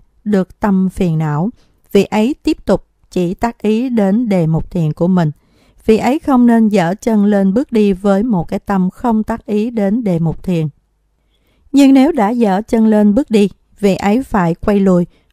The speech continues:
và bắt đầu từ bước đầu tiên trở lại. Như vậy, nếu hiện giờ quý vị đang hành niệm hơi thở chẳng hạn,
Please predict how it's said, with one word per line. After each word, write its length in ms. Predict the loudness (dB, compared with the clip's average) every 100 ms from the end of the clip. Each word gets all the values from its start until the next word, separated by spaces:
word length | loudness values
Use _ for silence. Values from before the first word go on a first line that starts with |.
| -2
và 260 | 2 2
bắt 200 | 0 -2
đầu 240 | 0 0 0
từ 320 | 0 0 0
bước 280 | 0 -2 -2
đầu 220 | -4 -4
tiên 300 | -2 0 0
trở 180 | -2 -4
lại. 300 | -4 -4 -6 _ _ _ _ _ _ _
Như 140 | 2 4
vậy, 220 | 4 4
nếu 220 | 4 2
hiện 320 | 2 2 2
giờ 200 | 0 0 -2
quý 120 | -2
vị 220 | -2 -2
đang 280 | -2 -2 -2
hành 280 | -2 0 0
niệm 220 | 0 0
hơi 160 | -2
thở 240 | -2 -6 -4
chẳng 160 | -2 -2
hạn, 260 | 0 -2